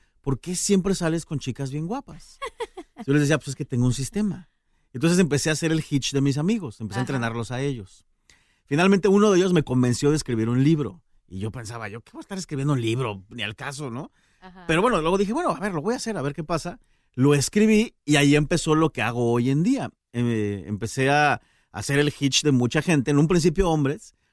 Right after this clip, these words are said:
Speaker 1: pero muchas mujeres me escribían y me decían, "Oye, bueno, sí, muy bonito tu libro y qué padre, pero
Speaker 2: Ujú.
Speaker 1: le estás dando alas a los alacranes y nosotras qué",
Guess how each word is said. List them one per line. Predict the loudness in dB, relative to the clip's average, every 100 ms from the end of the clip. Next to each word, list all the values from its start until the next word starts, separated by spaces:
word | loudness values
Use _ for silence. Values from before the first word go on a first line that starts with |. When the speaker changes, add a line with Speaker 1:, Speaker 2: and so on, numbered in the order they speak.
| _ 0
Speaker 1:
pero | 4
muchas | 4 4 2
mujeres | 2 2 0
me | 0
escribían | -2 -2 -2 -4 -6
y |
me | -4
decían, | -2 -2 0
"Oye, | 2 2
bueno, | 0 -2
sí, | -4 -4 -4
muy | -2
bonito | -2 -2 -2
tu | -2
libro | 2 2 2 -2 -2
y | -4
qué | -6 -4
padre, | -2 -2 -2
pero | -2 -2 -4 -8
Speaker 2:
Ujú. | -12 -12 -14 -10
Speaker 1:
le | -6
estás | 0
dando | 2 4 4
alas | 4 2 0
a |
los | -2
alacranes | 0 2 2 2 0 -6
y | -8 -8
nosotras | -6 -6 -4 -4
qué", | 0 0